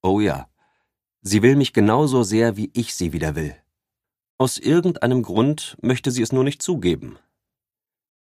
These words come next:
Ich erledige mein Geschäft und kehre in die Suite zurück.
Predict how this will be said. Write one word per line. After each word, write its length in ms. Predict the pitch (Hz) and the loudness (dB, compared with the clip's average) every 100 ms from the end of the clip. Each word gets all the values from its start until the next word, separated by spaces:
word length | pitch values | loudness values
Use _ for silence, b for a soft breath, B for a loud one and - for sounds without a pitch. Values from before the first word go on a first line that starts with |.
| _ | _
Ich 140 | - | -2
erledige 420 | 110 147 165 147 127 | 4 6 6 4 4
mein 180 | 117 | 4
Geschäft 720 | 113 - 151 151 - - - - | 2 0 -2 -4 -12 -16 -16 -8
und 200 | 123 120 | -4 -4
kehre 300 | - 127 110 | 2 2 2
in 140 | 101 107 | 0 -2
die 80 | |
Suite 320 | 117 - 104 - | -4 -2 -4 -2
zurück. 480 | 78 67 69 - | -6 -8 -14 -20